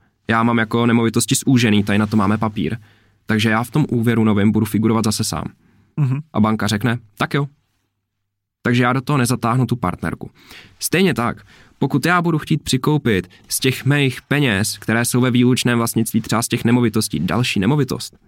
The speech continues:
Speaker 1: tak ji můžu koupit sám do výlučného vlastnictví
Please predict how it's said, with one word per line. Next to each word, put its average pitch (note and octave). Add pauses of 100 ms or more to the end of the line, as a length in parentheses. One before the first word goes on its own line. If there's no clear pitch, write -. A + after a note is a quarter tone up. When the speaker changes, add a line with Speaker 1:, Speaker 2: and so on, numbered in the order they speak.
(520)
Speaker 1:
tak D3
ji D3+
můžu C#3
koupit C3
sám B2
do A#2+
výlučného A#2
vlastnictví G#2